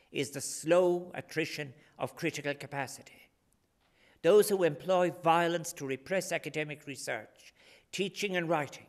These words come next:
seek to suppress or even eliminate the spaces in which citizens are free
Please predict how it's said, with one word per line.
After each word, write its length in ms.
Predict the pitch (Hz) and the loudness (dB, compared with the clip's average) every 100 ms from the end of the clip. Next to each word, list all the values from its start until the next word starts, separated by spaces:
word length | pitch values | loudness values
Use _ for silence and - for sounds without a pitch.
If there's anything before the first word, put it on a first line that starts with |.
| _ _ _ | _ _ _
seek 340 | - - 214 214 | -8 -4 -4 -4
to 100 | 180 | -6
suppress 540 | - 151 180 202 196 | -4 -4 0 -2 0
or 120 | 190 | -2
even 200 | 185 165 | -2 0
eliminate 640 | 175 170 165 143 110 - - _ _ - - | 2 4 2 -2 -8 -12 -20 _ _ -20 -10
the 80 | 139 | -6
spaces 640 | 127 - 165 180 185 170 | -6 -2 2 2 0 -4
in 100 | 165 | -4
which 140 | 143 139 | -6 -6
citizens 520 | 185 165 156 165 147 | -4 -4 -4 -6 -4
are 120 | 151 | -4
free 500 | - - 180 175 170 | -6 -4 -2 -2 -6